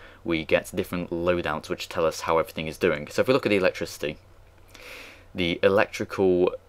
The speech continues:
uh, the command pods, command pods generate electricity.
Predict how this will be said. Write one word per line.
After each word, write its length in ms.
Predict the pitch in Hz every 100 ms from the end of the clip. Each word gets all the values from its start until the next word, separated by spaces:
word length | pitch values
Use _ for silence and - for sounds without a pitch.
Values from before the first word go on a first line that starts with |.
| -
uh, 200 | 98 92
the 160 | 87 98
command 400 | - 110 120 120
pods, 340 | 107 90 82 - - - 104 - -
command 400 | 92 107 120 92
pods 320 | 95 85 82 -
generate 680 | 107 113 101 78 73 - -
electricity. 640 | 90 80 - 85 - 76